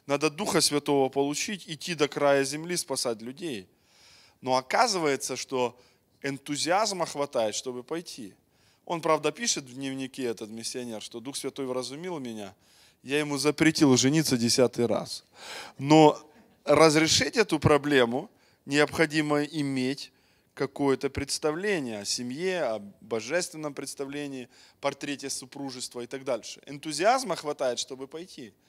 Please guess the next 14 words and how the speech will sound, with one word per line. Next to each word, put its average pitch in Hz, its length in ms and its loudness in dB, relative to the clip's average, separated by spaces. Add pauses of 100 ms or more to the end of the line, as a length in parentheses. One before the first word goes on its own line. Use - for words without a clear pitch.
(280)
а 127 80 -18
чтобы 135 280 -12
научить 143 480 -10
самому, 135 540 -12
необходимо 135 640 -12
быть 117 220 -18
наученным. 117 540 -18 (840)
Итак, 233 220 -2
друзья, 185 400 0 (220)
когда 151 340 -4
мы 233 140 -4
говорим 175 480 -4
о 165 60 -6
миссии, 151 580 -10